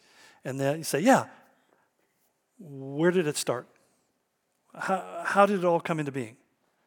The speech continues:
And they will hem and haw and hem and haw and hem and haw because they don't know. There's only one explanation that's given. I mean, you can talk about,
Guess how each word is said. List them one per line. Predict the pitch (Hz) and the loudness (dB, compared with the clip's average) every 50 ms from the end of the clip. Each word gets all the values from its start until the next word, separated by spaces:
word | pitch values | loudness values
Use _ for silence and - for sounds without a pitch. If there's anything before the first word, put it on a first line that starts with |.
| _ _ _ _ _ _ _ _ _ _ _ _ _ - - - _ - | _ _ _ _ _ _ _ _ _ _ _ _ _ -20 -20 -20 _ -2
And | - 165 165 165 160 175 | 2 4 4 4 2 0
they | 196 180 143 175 294 | -4 0 2 2 2
will | 254 247 202 | 2 2 0
hem | 160 175 175 175 180 | 0 0 0 0 -2
and | 170 | -2
haw | 147 143 143 143 147 | -2 0 0 0 -2
and | 147 135 | -2 -4
hem | 131 135 143 | -4 -4 -4
and | 151 135 | -4 -4
haw | 127 127 139 | -2 -2 -2
and | 139 | -4
hem | 123 123 135 131 | -4 -6 -8 -6
and | 131 | -2
haw | 170 214 190 | 0 0 0
because | 156 160 - 190 165 | 0 0 -2 -4 0
they | - 196 196 | 2 2 2
don't | 190 196 190 208 202 170 | 2 2 0 -2 -4 -4
know. | 180 185 196 208 214 214 190 156 127 117 117 - _ _ _ _ _ _ _ _ _ _ _ _ _ _ _ _ _ _ _ - | -4 -4 -2 -2 -2 -4 -4 -4 -6 -8 -12 -18 _ _ _ _ _ _ _ _ _ _ _ _ _ _ _ _ _ _ _ -4
There's | - 147 156 | 0 4 6
only | 214 220 202 190 | 6 6 6 6
one | 175 196 202 190 | 6 6 6 6
explanation | 180 - - - 180 156 156 156 151 135 - 156 135 | 4 2 0 -2 0 0 0 0 0 -2 -6 -8 -6
that's | 127 143 135 | -6 -6 -2
given. | - - 185 156 156 | 2 2 2 2 2
I | |
mean, | 160 175 196 | 0 0 0
you | 226 | -2
can | 196 180 | 0 2
talk | 185 180 | 2 4
about, | 165 160 156 - | 4 4 2 0